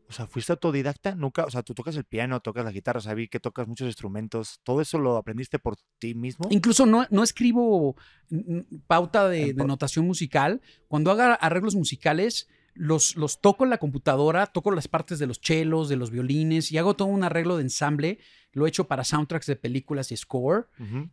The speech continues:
Speaker 2: Y, este, y se lo doy a los músicos y la, la computadora se encarga de hacerme la notación musical.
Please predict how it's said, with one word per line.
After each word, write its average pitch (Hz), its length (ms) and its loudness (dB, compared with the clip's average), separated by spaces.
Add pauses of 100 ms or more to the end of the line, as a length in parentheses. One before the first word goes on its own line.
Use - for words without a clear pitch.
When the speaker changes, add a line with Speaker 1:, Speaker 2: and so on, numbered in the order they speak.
Speaker 2:
Y, 139 300 0
este, 135 480 -2
y 135 60 -8
se 156 120 0
lo 147 140 4
doy 170 180 2
a 190 60 2
los 190 160 0
músicos 180 600 -2
y 156 100 -4
la, 139 240 -2
la 131 120 -6
computadora 143 560 0
se 175 120 -4
encarga 156 340 -2
de 143 60 -2
hacerme 147 280 -2
la 143 140 0
notación 117 440 -4
musical. 139 460 -6